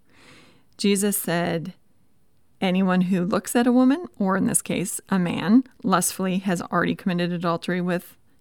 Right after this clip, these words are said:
him or her in his heart." So you can go down the path of lust,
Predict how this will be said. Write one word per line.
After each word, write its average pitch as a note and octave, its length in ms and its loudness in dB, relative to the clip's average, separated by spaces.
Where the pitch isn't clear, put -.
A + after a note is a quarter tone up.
him F3+ 420 -2
or F#3+ 200 0
her - 360 -4
in F#3+ 140 -2
his - 120 -2
heart." - 260 -2
So G3+ 640 2
you E3+ 240 -4
can A#3 160 4
go G#3+ 120 2
down F3+ 180 2
the F3+ 80 0
path E3+ 300 -4
of - 140 -2
lust, - 540 -6